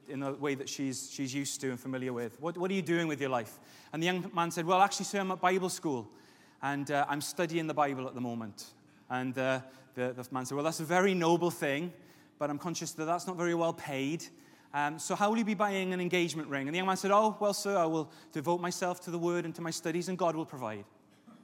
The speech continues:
And, uh, the man says, "Well, that's great, but obviously you're gonna wanna have a house and a home, and she's gonna want to, to, to live there, and I want her to be, um, safe and secure.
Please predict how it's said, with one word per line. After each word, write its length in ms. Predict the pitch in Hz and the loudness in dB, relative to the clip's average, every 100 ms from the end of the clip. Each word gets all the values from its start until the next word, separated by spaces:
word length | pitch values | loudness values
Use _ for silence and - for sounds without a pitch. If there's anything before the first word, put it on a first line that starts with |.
| - - _ _ _ _ _ - | -20 -20 _ _ _ _ _ -6
And, 240 | 127 123 | -4 0
uh, 180 | 127 127 | 2 2
the 60 | 139 | 0
man 100 | 139 | -2
says, 180 | 143 | -2
"Well, 120 | 135 156 | -4 -2
that's 240 | 180 - | -2 -2
great, 580 | 170 165 165 170 170 - | -2 2 4 2 0 -4
but 220 | 165 151 - - - | -6 -6 -12 -10 -6
obviously 280 | 170 - | -4 -2
you're 60 | 180 | -2
gonna 140 | 170 | 0
wanna 180 | 160 156 | 0 0
have 140 | 151 147 | 0 -2
a 60 | |
house 420 | 139 180 180 180 | 2 4 4 0
and 80 | 165 | -2
a 80 | 156 | -2
home, 360 | 170 175 175 160 | 2 2 2 0
and 100 | 147 | -4
she's 180 | 165 | -6
gonna 180 | 147 151 | -6 -4
want 120 | 151 - | -6 -4
to, 180 | 147 - - - _ - | -6 -6 -12 -20 _ -6
to, 200 | 143 151 | -4 -4
to 140 | - | -4
live 160 | 147 143 | -6 -2
there, 220 | 151 147 | 0 2
and 80 | 143 | 2
I 40 | |
want 180 | 139 135 | -2 -4
her 60 | 127 | -6
to 80 | 135 | -6
be, 120 | 135 143 | -4 -4
um, 300 | 135 131 139 - | -2 -2 -2 -6
safe 400 | - 170 170 - | -4 0 0 -4
and 100 | 139 | -8
secure. 480 | - - 165 170 | -10 -2 2 2